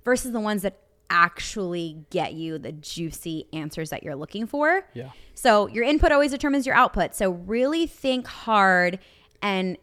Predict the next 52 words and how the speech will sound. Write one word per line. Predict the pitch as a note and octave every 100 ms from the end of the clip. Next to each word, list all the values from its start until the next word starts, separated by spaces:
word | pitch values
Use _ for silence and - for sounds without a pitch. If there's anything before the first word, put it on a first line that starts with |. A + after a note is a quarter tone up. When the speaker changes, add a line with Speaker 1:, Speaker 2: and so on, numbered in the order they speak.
| -
Speaker 1:
and | G#3
be | C4
more | D4 C4+
detailed. | E3+ G3+ G#3 G3 D#3+ D3
Speaker 2:
I | A2
was, | G#2 - _ _
it's | A2 G#2+
all | G2
about | G2 F#2
the | G2+
details | F2+ E2 E2 D#2
with | D2
it. | D2 - - - -
The | F2+
better | G2 G2
your | G2
prompts, | - G#2 G2 -
the | F#2+
more | F#2+ F#2
detailed | C3+ F#2 G2+ F#2
you | F#2 F2
are, | F2
the | E2+
better | E2+ E2
answers | D#2 D#2 E2+
you're | E2+
gonna | D2+ D2+
get, | D2 D2+
the | D#2
better | D#2 D2
the | C#2+
system | E2 D#2+ C#2+
will | D2+
run | C2 -
for | - -
you. | F2+ _
Speaker 1:
Right. | F#3 E3 C3+
It's | A3+
still | - C4+
a |
machine, | B3 - F#3 - -
right? | -
Speaker 2:
Yes. | G2+ E2+ -
Speaker 1:
So | - F3+
it's | F#3
not | C#4+
a | C#4
person. | A#3 F3+ C#3 - _
Speaker 2:
Yeah. | F#2 D#2+
Speaker 1:
I | - - _ _ _
Speaker 2:
Which | - G#3
Speaker 1:
mean, | F#3 F#3+